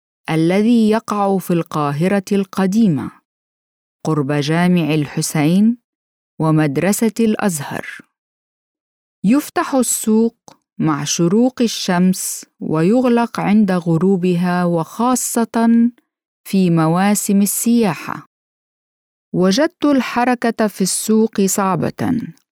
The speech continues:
بسبب وجود الكثير من السياح الذين يملؤون المحلات التي لا تبيع الهدايا التقليدية فقط،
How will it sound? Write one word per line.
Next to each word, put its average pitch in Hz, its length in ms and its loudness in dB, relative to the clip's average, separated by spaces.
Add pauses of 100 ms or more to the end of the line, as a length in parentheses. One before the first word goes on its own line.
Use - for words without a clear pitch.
(380)
بسبب 247 680 2
وجود 214 600 4
الكثير 214 880 2
من 190 200 4
السياح 180 840 0
الذين 185 680 2
يملؤون 175 920 2
المحلات 170 1000 2
التي 180 600 0
لا 190 260 0
تبيع 202 600 2
الهدايا 170 680 0
التقليدية 165 1080 0 (140)
فقط، 196 420 -6